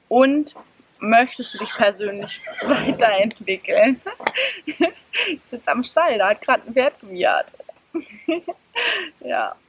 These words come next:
der hat geschimpft, der hat Hunger, der möchte was zu fressen haben. Und wenn du das alles machen willst, dann ist ein Online-Business oder dann kann ein Online-Business genau das richtige Business für dich sein. So, und jetzt fragst du dich, welche Tools brauchst du dafür?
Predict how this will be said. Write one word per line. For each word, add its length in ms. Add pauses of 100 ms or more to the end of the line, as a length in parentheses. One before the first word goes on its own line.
(120)
der 100
hat 140
geschimpft, 460
der 80
hat 160
Hunger, 420 (100)
der 120
möchte 280 (160)
was 180
zu 80
fressen 440
haben. 360 (1000)
Und 180
wenn 160
du 160
das 540 (320)
alles 340
machen 220
willst, 380
dann 520
ist 180
ein 100
Online-Business 680
oder 180
dann 160
kann 380
ein 80
Online-Business 760
genau 340
das 200
richtige 260
Business 460
für 120
dich 140
sein. 360
So, 120
und 140
jetzt 160
fragst 360
du 40
dich, 220
welche 260 (120)
Tools 400 (500)
brauchst 280
du 40
dafür? 360